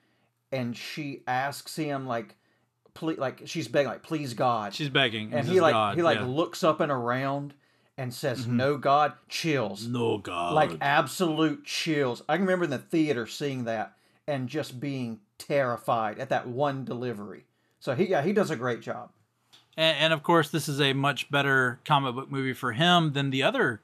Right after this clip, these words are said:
Speaker 2: comic book movie he was
Speaker 1: Oh,
Speaker 2: in.
Speaker 1: no, Laramie.
Speaker 2: Um, where he played Stryker
Speaker 1: Oh.
Speaker 2: in the,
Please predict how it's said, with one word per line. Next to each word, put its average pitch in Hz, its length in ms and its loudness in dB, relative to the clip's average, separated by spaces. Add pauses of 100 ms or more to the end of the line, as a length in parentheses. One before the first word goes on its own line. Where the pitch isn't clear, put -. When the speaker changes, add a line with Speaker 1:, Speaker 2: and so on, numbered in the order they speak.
Speaker 2:
comic 135 240 2
book 123 120 -8
movie 120 200 -2
he 117 140 -2
was 110 220 -2
Speaker 1:
Oh, - 20 -4
Speaker 2:
in. 113 200 -2
Speaker 1:
no, 98 340 -10
Laramie. 101 460 -10
Speaker 2:
Um, 113 460 -2 (400)
where 127 180 -6
he 127 160 -4
played 143 280 -2
Stryker 147 580 2
Speaker 1:
Oh. 101 380 -4
Speaker 2:
in 127 180 -4
the, 123 400 -2